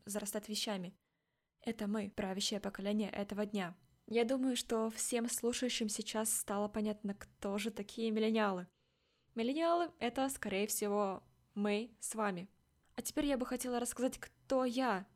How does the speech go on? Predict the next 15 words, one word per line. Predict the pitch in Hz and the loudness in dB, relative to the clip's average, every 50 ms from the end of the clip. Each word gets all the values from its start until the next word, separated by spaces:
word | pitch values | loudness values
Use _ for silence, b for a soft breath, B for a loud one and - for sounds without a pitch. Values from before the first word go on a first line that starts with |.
| _ _ - | _ _ -10
и | 240 240 - _ _ | -10 -10 -10 _ _
почему | - 247 - - 269 285 294 | -4 -2 -2 0 0 -2 -2
для | 247 240 247 | 0 0 0
меня | 214 214 226 220 | 2 2 0 0
важно | 208 202 208 208 214 233 226 - 226 | -2 -2 0 0 0 0 0 -4 -4
говорить | 214 214 220 220 220 - - | -4 0 -2 -2 -2 -2 -6
про | - 220 208 208 202 | -4 -2 0 2 2
наше | 202 196 190 208 226 - - | 0 0 0 -2 -2 -2 -4
общество | - 208 220 220 - - 269 262 - 233 196 185 - _ _ _ _ | -4 -8 -8 -6 -4 -4 -4 -4 -4 -6 -6 -8 -8 _ _ _ _
и | - 262 | 0 2
наше | 247 254 262 254 - 269 | 4 4 4 4 2 0
положение | - 247 247 254 254 262 269 262 247 226 196 185 | -2 -2 2 2 4 4 4 4 4 4 4 4
в | 196 | 2
этом | 202 202 - 202 196 | 0 0 0 0 0
обществе. | 196 196 - - 202 - - - 196 202 | 0 0 0 0 -2 -2 -4 -6 -10 -10